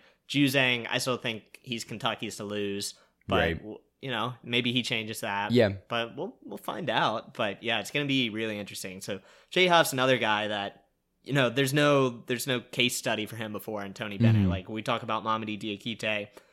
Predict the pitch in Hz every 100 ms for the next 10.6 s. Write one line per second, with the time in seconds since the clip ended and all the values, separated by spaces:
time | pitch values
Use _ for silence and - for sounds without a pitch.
0 | _ - 123 120 117 113 120 113 120 107
1 | 107 110 98 104 135 110 104 98 104 95
2 | 120 104 101 98 101 92 87 95 - 107
3 | 101 95 104 - 110 101 95 98 104 98
4 | - _ _ _ - 127 120 120 117 110
5 | 123 110 113 104 101 - - _ - 113
6 | - 135 117 - 110 104 - 113 107 -
7 | - 131 120 - 120 117 107 107 110 101
8 | 104 104 - - _ _ _ - 127 123
9 | 87 92 95 110 110 95 104 101 101 -
10 | 135 117 123 113 104